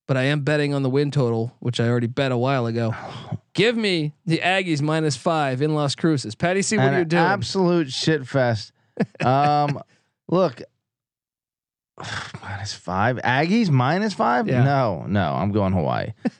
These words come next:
Speaker 2: Uh, in fact, I think the wrong team may be favored here. Oh and four New Mexico State. At least Hawaii has a win.
Speaker 1: Well, they play Duquesne.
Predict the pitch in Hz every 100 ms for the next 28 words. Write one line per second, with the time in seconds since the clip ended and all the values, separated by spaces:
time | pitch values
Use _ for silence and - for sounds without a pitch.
0 | 185 - 139 170 165 170 180 180 156 147
1 | 175 156 151 156 143 151 147 143 139 120
2 | 139 127 113 80 - 156 180 160 - 156
3 | 170 165 156 151 - 156 131 139 117 147
4 | 190 170 147 147 151 147 139 120 123 131
5 | - 233 240 214 254 208 165 - 302 220
6 | 98